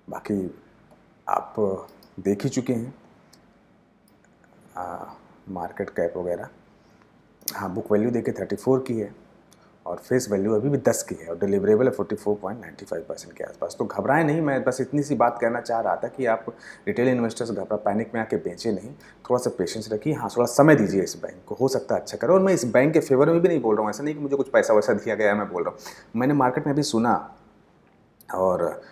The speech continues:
पढ़ा कि भाई आईडीएफसी फर्स्ट बैंक में भयानक गिरावट आई है, और अभी लोग घबरा जाएं और बेचना उचना शुरू करते हैं। कल एक बहुत बड़ा दिन है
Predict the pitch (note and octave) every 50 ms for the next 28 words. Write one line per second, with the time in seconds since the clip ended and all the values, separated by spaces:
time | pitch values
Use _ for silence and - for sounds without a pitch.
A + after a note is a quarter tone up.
0 | - - - - _ - F#2+ F#2 - A#2 G#2+ F2+ - - - - - - - G#2
1 | E2 F#2+ G#2 G#2+ A2+ G#2+ G2+ F#2+ F2+ F2+ - - - F#2+ G2 G2 G#2+ A#2 A2 A2+
2 | - B2 - A2+ G#2 - G2 A2+ A#2 A2+ F#2 - F#2 F#2+ G2 A2 A2+ G2+ F#2 G2
3 | F#2 F#2 F#2+ A2 A2 - G2+ F#2+ G2 F#2 G2 G#2+ A2 G2+ F2+ F2+ F2+ F2+ F2 G2+
4 | G2 G2+ G2+ F#2+ - - F2 F#2+ G2 G2 G2 G2+ G2 F#2+ F#2 F#2 F2+ F2+ - -
5 | - - E2+ E2+ F2 E2+ - A2 G2+ F#2+ - G#2+ G2+ - F2+ F2 - E2 - -
6 | - - - - - - - - G#2+ G#2 G2+ G#2 - - - A#2+ B2 B2+ A#2+ A2+
7 | A2 A#2 A2 G#2+ G#2 G#2 G#2 - -